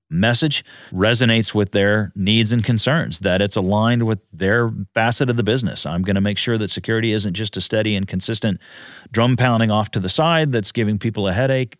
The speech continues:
Rather, it's a message of partnership and collaboration. And so that's it. The communication style is a style of listening. It's a style of partnership. It's a style of tailoring your language to your audience.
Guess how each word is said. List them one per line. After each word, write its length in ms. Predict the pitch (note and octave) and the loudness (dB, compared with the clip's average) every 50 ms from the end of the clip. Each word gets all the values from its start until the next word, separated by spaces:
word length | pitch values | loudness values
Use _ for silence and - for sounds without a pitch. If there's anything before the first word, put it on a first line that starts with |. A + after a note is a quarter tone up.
| - G2+ | -8 -4
Rather, 400 | G#2+ G#2 A2 A#2 A2 A2 G#2+ G2+ | -2 0 0 2 2 2 0 0
it's 200 | F2 G2+ F#2 - | -2 -2 -2 0
a 60 | F#2+ | 0
message 340 | G2 A2 G#2 - - F#2 F#2+ | 2 2 0 -2 -2 -2 -4
of 120 | F2+ - | -4 -2
partnership 560 | - A2 G2+ F#2+ G#2 G2 - - G#2 F#2+ - | -2 -2 -2 0 -2 -2 -2 -2 -4 -2 -2
and 100 | F#2+ F#2 | -4 -4
collaboration. 800 | - F#2+ F#2+ F#2+ F#2+ F#2 E2+ F2 F2 G#2 B2+ A#2+ - D2+ C#2 C#2 - _ - - _ _ _ _ _ _ _ _ _ - | -2 -2 -2 0 0 -2 -2 -2 -2 -2 -2 -2 -4 -4 -8 -10 -12 _ -20 -20 _ _ _ _ _ _ _ _ _ -2
And 180 | A2 A2 A2+ - | 0 0 0 0
so 460 | - - B2+ A#2 A2+ A2+ A2 G#2+ - | 0 2 2 4 4 2 2 0 -2
that's 300 | - A#2+ A#2 A#2+ B2 - | 0 0 2 2 2 2
it. 320 | B2 C3+ C3 G#2 - F2 F#2+ | 2 2 2 0 -2 -2 -2
The 100 | G2+ F2+ | -2 0
communication 580 | - G2+ G#2+ A2 A2+ G#2+ - A#2+ A2 - A#2+ G#2+ | 0 2 2 2 2 2 0 0 0 0 0 -2
style 420 | - - A2+ G2+ G#2+ A2+ A#2 A2+ | -2 -2 -2 0 0 2 2 2
is 120 | G#2+ F#2+ F#2 | 0 0 -2
a 60 | E2+ | -4
style 340 | - - G#2 G#2 G#2 G2 F#2+ | -4 -2 -2 0 0 0 0
of 120 | F2 E2 | 0 0
listening. 460 | F2+ G#2 A2+ - - C#3+ C#3+ D3+ C#3 - - - - - - - | 0 -2 -2 0 0 0 0 0 -2 -4 -8 -20 -20 -20 -12 -6
It's 180 | - F#2+ - G2 | -4 -4 -4 -4
a 40 | |
style 340 | F#2+ - - G2+ G#2 G2 F#2+ | -4 -2 -2 0 0 0 0
of 100 | F2+ - | -2 -4
partnership. 640 | - - A2+ A2 F2+ G#2+ F#2+ - - G#2 G2 F#2+ _ _ - | -2 -2 -2 0 0 -2 -2 -2 -2 -2 -2 -4 _ _ -8
It's 200 | G2 F#2 - - | -8 -6 -6 -6
a 20 | |
style 340 | F2+ - - G2+ G2 F#2+ F#2+ F#2 | -6 -4 -2 -2 0 0 0 -2
of 120 | E2 - | -4 -6
tailoring 400 | - - G2+ G2+ G#2 G2+ G2+ G2+ | -4 -4 -2 0 0 0 0 0
your 160 | G2 G2 F#2+ | 0 0 0
language 600 | F#2+ F#2 F#2+ G2+ G#2 G#2 G#2+ G2 F#2 - - - - | 0 0 0 -2 -2 -2 -2 -2 -2 -4 -6 -6 -6
to 120 | - A#2+ C3 | -2 0 2
your 160 | C#3 D#3+ E3 | 4 4 4
audience. 400 | F3+ A3 A3+ D#3+ - - - - | 2 2 0 -2 -4 -6 -10 -10